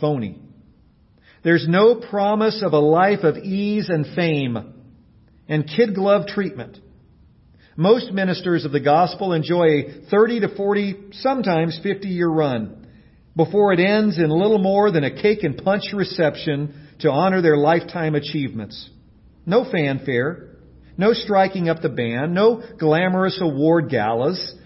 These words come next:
along the way to spur weary servants on to greater works.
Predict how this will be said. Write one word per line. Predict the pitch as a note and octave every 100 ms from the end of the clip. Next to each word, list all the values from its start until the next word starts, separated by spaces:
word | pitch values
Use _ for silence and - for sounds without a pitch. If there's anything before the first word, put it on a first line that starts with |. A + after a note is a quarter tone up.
| - -
along | C#3 C#3 D#3 F3
the | E3
way | D3+ D#3 E3+ E3
to | B2 - -
spur | - - D3 F3+ F3+
weary | D#3 F3 F3 E3+
servants | - E3+ E3+ C#3+ D#3
on | D#3 E3+ C#3+
to |
greater | A2 B2+ D#3+ D#3+
works. | C3 D3+ F3+ -